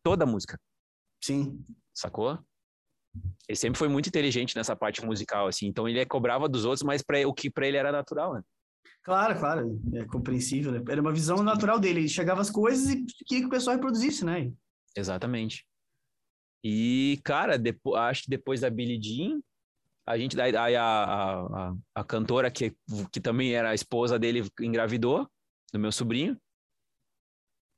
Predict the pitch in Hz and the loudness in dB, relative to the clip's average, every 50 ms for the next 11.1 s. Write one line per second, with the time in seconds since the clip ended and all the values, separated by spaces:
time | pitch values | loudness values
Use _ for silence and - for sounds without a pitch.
0 | _ _ _ 113 113 117 120 127 - - 139 143 143 - 170 - 165 - - 160 | _ _ _ -2 0 2 2 2 2 2 0 0 0 0 0 0 -2 -2 0 0
1 | 151 156 156 160 160 - - 165 170 - - - - 160 160 160 175 165 - - | 2 2 0 0 0 0 0 0 0 -2 -6 -6 -2 0 2 2 2 2 2 2
2 | 165 170 175 - - 196 - 185 175 - 180 175 175 156 160 160 165 165 175 127 | 2 2 0 -2 -4 -2 -2 -2 -2 0 2 2 2 4 2 2 2 2 0 -2
3 | - - 160 - - 151 160 170 147 143 - 135 120 117 107 127 - 156 117 127 | -2 -2 -2 -2 -2 -2 -2 0 0 0 2 2 0 2 0 -2 -2 0 0 2
4 | 127 139 127 131 135 139 135 135 - 135 135 139 131 107 101 90 - - _ _ | 2 2 2 0 0 0 -2 -2 0 0 2 2 2 0 -2 -2 -4 -10 _ _
5 | _ _ _ _ - - 104 - - 120 113 113 110 110 113 113 107 101 92 90 | _ _ _ _ -8 -8 -6 -2 -2 0 0 0 0 0 0 0 0 -2 -2 -4
6 | - - 135 123 110 - - 123 117 127 127 - - 120 117 127 131 131 - 123 | -2 -2 0 0 0 0 2 2 2 2 0 0 -2 0 0 0 0 0 -2 -2
7 | 123 123 - - 120 113 107 - - - _ _ _ _ _ _ _ _ _ _ | -2 -2 0 0 0 0 0 -2 -6 -16 _ _ _ _ _ _ _ _ _ _
8 | _ _ _ _ _ _ _ - 156 170 185 180 180 156 151 165 180 175 160 156 | _ _ _ _ _ _ _ -2 0 2 2 2 2 2 2 4 4 4 2 2
9 | 156 - - - 170 165 160 165 170 170 185 202 208 202 170 170 175 175 170 170 | 0 -2 -2 0 0 2 2 2 0 0 2 2 2 4 2 2 2 0 0 0
10 | 208 208 202 185 170 160 135 135 165 175 170 170 - 190 180 202 240 - - 254 | 2 2 4 4 2 0 0 0 -2 -2 -2 -2 2 2 4 4 4 2 0 0
11 | 262 | 0